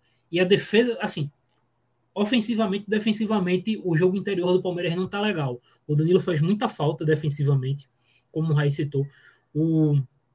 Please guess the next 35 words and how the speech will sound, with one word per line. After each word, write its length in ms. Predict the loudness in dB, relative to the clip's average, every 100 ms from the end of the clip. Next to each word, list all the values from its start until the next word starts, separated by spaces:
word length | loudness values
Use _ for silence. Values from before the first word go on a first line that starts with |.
| _ _ _ -4
menino, 380 | 0 2 2
ele 120 | 2 2
agregou 420 | 2 2 4 2
muito 340 | 2 0 0
com 240 | -4 -2 -2
a 60 |
bola, 420 | 0 0 -2 -6 -16 _ _ _ _
mas 200 | -4 -4
sem 180 | -2 -4
a 80 | -2
bola 200 | 0 0
ele 100 | 0
teve 200 | -2 0
muita 260 | 2 2 0
dificuldade 640 | -4 -6 -6 -2 -2 -2
no 140 | 0
jogo 280 | 0 0 -2
o 60 | -4
tempo 220 | -6 -8
todo. 420 | -6 -4 -2 -4 -8 _ _ _ _ -8
Então, 720 | -6 -2 0 2 4 4 2
são, 180 | -2 -6
são 180 | -6 -6
questões 360 | -6 -6 -6
que 80 | -4
o 20 |
Abel 220 | -4 -4 -4
vai 100 | -2
ter 140 | -2
que 100 | 0
rever 400 | 0 0 2 2
aí, 140 | 0
vai 100 | -2
ter 140 | -2 -4
que, 300 | 0 0 -2